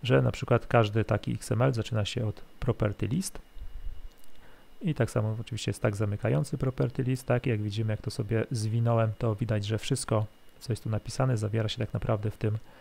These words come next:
tagu property list. E, dalej mamy na przykład kolejne tagi, tak? To jest struktura zagnieżdżona, czyli w property list mamy na przykład tag sim, tak? I to też jak, e, zwinę, to widzimy, że tu się też kończy tag sim, później rozpoczyna się kolejny tag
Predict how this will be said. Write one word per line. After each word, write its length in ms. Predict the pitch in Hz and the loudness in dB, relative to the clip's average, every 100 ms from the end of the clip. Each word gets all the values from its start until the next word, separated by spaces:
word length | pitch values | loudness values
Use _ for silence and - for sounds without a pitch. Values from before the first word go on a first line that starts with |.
| - - | -18 -6
tagu 340 | - 104 101 101 - | 2 2 2 -4 -2
property 440 | - 110 120 - 135 | 0 2 0 0 2
list. 280 | 160 - - - - - - - | 2 0 -10 -20 -20 -20 -10 2
E, 300 | 120 123 123 | 6 6 6
dalej 260 | 123 170 131 | 8 10 10
mamy 180 | 123 117 | 8 4
na 60 | |
przykład 180 | - - | 0 2
kolejne 380 | 123 135 135 123 | 6 8 8 6
tagi, 440 | - 123 117 127 | 6 6 6 2
tak? 200 | 120 117 | 4 2
To 40 | 117 | 2
jest 120 | - | -4
struktura 340 | 113 - 110 | -4 2 4
zagnieżdżona, 720 | 104 127 120 123 113 123 120 | 8 6 6 2 4 4 4
czyli 180 | - 104 | 0 -2
w 40 | - | -2
property 460 | 110 117 107 113 | 2 2 4 2
list 320 | 110 139 - | 2 0 0
mamy 200 | 110 101 | 0 2
na 100 | 104 | 0
przykład 280 | - - - | -2 -4 -2
tag 220 | 107 104 | -2 -2
sim, 440 | - - 123 180 196 - - - - - - - | -4 0 4 4 2 -4 -20 -20 -20 -20 -14 -2
tak? 280 | 117 131 123 | 0 0 -2
I 40 | |
to 100 | - | -6
też 280 | - 110 - | -4 -4 -2
jak, 220 | 107 - | -2 0
e, 140 | 107 101 | -2 0
zwinę, 400 | 101 107 110 101 | -2 0 0 0
to 140 | 104 | -2
widzimy, 400 | 101 104 104 101 | -4 -2 -2 0
że 240 | 104 101 101 - - - | 2 0 0 -6 -8 -6
tu 120 | 113 | -4
się 100 | 117 | -4
też 180 | 117 - | -4 2
kończy 300 | 120 - 113 | 2 2 -2
tag 220 | 107 - | -2 -2
sim, 360 | - 151 180 - - | 2 2 2 -2 -6
później 260 | 123 104 110 | -2 0 0
rozpoczyna 460 | 104 117 - 113 | 0 -2 0 0
się 180 | - 113 | 0 0
kolejny 420 | - 123 113 101 | 4 6 6 4
tag 280 | - 131 185 | 4 4 4